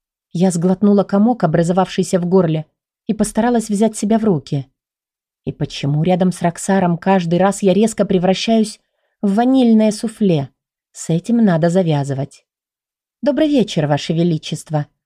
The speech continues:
поклонилась я, широко улыбнувшись. «Простите, что отвлекаю от дел в столь поздний вечер». Уголки мужских губ едва заметно приподнялись, будто в иронии.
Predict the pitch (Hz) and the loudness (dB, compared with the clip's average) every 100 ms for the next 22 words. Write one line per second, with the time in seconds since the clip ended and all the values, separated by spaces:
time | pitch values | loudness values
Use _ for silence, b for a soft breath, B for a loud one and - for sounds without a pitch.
0 | _ _ - 151 160 175 190 185 - 196 | _ _ -8 -2 0 2 2 2 0 -2
1 | 202 190 185 202 202 208 190 196 160 - | 0 0 0 0 0 2 2 2 0 -6
2 | 147 - _ _ _ _ _ _ - 208 | -12 -12 _ _ _ _ _ _ -4 -4
3 | 214 302 294 180 - 175 175 185 185 226 | -2 -4 -4 -4 0 0 0 -2 0 0
4 | 220 202 190 185 285 285 _ _ _ _ | 2 2 0 0 -2 -2 _ _ _ _
5 | - - 302 - 269 208 226 185 139 - | -6 -2 -2 0 0 2 2 2 -2 -4
6 | 143 - _ _ _ _ _ - 156 156 | -8 -10 _ _ _ _ _ -6 0 0
7 | 151 - 170 160 - - 151 151 196 208 | 0 0 0 -2 -6 -4 -4 -2 -4 -2
8 | 165 156 185 175 180 196 185 165 180 170 | -4 0 0 2 0 0 0 -2 -2 -2
9 | 165 196 240 226 156 165 - 190 220 240 | 0 2 2 -2 -2 -4 -2 -2 0 2
10 | 170 143 139 135 | 2 0 -2 -4